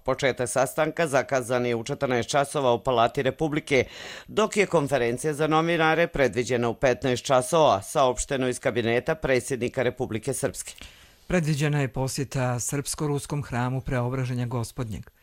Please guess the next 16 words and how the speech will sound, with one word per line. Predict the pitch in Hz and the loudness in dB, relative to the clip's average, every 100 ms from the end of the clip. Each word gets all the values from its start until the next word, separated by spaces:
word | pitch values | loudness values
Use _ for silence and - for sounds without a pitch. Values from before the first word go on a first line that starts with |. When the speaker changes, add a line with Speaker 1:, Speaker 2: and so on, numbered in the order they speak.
| _ _ | _ _
Speaker 2:
U | 160 | -6
sjedištu | - 139 135 - 113 | -2 -2 -2 -4 -4
Vlade | 110 110 131 | -2 -2 -2
Republike | 151 147 156 160 151 | -4 -4 -6 -6 -6
Srpske | 165 160 - 156 | -6 -6 -6 -4
bit | 139 123 | -4 -4
će | 131 | -6
održan | 127 123 113 | -4 -4 -6
forum | 107 120 143 170 147 - | -4 -4 -2 -2 -4 -2
o | 180 | -2
temi | 185 170 165 175 180 | 0 -2 0 0 -2
trenutna | - 131 143 139 143 135 | -2 -2 -2 -4 -4 -4
geopolitička | 127 127 120 131 117 110 - - 120 | -2 -4 -4 -4 -4 -6 -10 -8 -8
dešavanja | 110 - 110 113 120 117 113 - | -8 -6 -6 -4 -4 -4 -6 -6
u | 131 127 | -6 -6
Evropi. | 120 90 - | -6 -10 -12